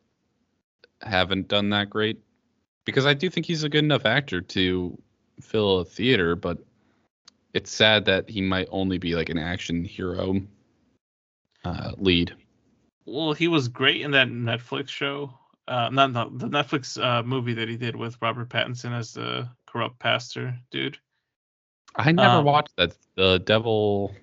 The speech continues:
Speaker 1: All the Time or Inside or something like that.
Speaker 2: De-, The Devil All the Time.
Speaker 1: Yeah. I didn't
Speaker 2: Um,
Speaker 1: watch that. Was that good?
Speaker 2: It's, it's pretty good, yeah. And I think hi-, his performance is what kinda sells the movie for me. Um,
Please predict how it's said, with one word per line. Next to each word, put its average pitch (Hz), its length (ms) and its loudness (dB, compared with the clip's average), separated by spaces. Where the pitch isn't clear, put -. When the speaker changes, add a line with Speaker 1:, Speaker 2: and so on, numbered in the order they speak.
Speaker 1:
All 101 120 2
the 98 80 0
Time 101 380 0
or 87 120 0
Inside 107 460 0
or 98 60 -2
something 101 260 -2
like 104 100 -2
that. 113 400 -8
Speaker 2:
De-, 139 260 6
The 131 120 2
Devil 135 280 4
All 131 220 2
the 120 80 -8
Time. 110 360 -2
Speaker 1:
Yeah. 92 220 0
I 117 80 6
didn't 127 160 8
Speaker 2:
Um, 120 60 12
Speaker 1:
watch 143 260 6
that. - 200 -10
Was 82 120 -6
that 110 160 -4
good? 123 240 -6
Speaker 2:
It's, 170 240 0
it's 196 260 -2
pretty - 280 0
good, 147 340 0
yeah. 123 320 2
And 123 120 -4
I 135 40 -4
think 180 220 -2
hi-, 165 160 2
his 165 200 2
performance 147 580 -2
is 127 100 -2
what 127 180 -2
kinda 131 200 0
sells 120 320 -4
the 117 60 -6
movie 113 300 -4
for 123 220 -6
me. 127 360 -6
Um, 113 540 0